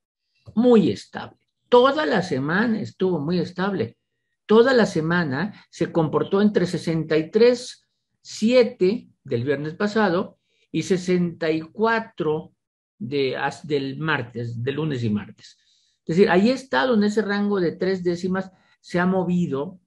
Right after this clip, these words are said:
durante una semana. Una décima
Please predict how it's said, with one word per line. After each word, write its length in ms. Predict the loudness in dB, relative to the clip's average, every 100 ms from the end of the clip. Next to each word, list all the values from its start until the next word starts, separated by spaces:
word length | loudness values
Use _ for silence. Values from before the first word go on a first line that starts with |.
| _
durante 400 | -8 -6 -6 -4
una 140 | -4
semana. 420 | -2 -4 -4 -8 _ _ _ _ _ _ _ 4
Una 300 | 6 6 6
décima 640 | 8 6 6 4 4 2